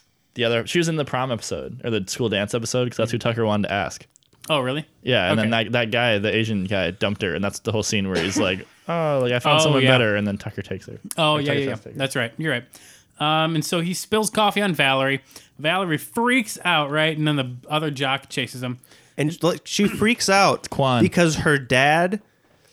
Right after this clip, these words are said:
Speaker 3: paid over five hundred dollars
Speaker 1: Yeah,
Speaker 3: for
Speaker 1: five hundred seventy-nine.
Speaker 3: her T-shirt.
Speaker 1: Five seventy-nine.
Speaker 2: Yeah, for a T-shirt. Danilo, what is the most expensive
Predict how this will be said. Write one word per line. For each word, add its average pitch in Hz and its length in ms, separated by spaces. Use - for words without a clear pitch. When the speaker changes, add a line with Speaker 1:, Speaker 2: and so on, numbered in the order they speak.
Speaker 3:
paid 147 340
over 143 360
five 160 580
hundred 165 460
dollars 131 840
Speaker 1:
Yeah, 120 140
Speaker 3:
for - 80
Speaker 1:
five 139 160
hundred 143 320
seventy-nine. 135 460
Speaker 3:
her 147 100
T-shirt. 127 720
Speaker 1:
Five 127 280
seventy-nine. 117 520
Speaker 2:
Yeah, 90 60
for 202 120
a 185 60
T-shirt. 131 540
Danilo, 226 300
what 240 180
is 381 120
the 247 100
most 202 260
expensive 202 840